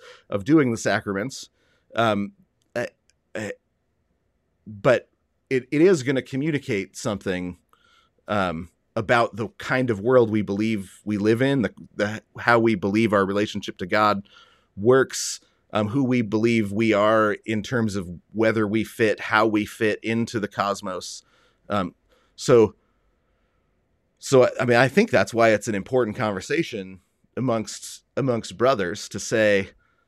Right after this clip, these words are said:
you know, "Hey, the way that we, the way that we do it, I think brings a whole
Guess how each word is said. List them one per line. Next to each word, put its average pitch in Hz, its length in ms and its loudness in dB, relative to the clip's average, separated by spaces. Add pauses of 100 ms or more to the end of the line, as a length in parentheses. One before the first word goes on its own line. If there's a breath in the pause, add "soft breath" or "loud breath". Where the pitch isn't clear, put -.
(180)
you 101 160 -8
know, 87 220 -10 (180)
"Hey, 165 220 2
the 117 100 0
way 147 140 2
that 151 100 0
we, 107 180 -2 (120)
the 107 100 -6
way 170 180 4
that 143 120 0
we 127 120 -2
do 143 200 2
it, 107 80 4
I 95 80 -2
think 98 260 -6
brings 110 460 0
a 101 80 -6
whole 131 640 2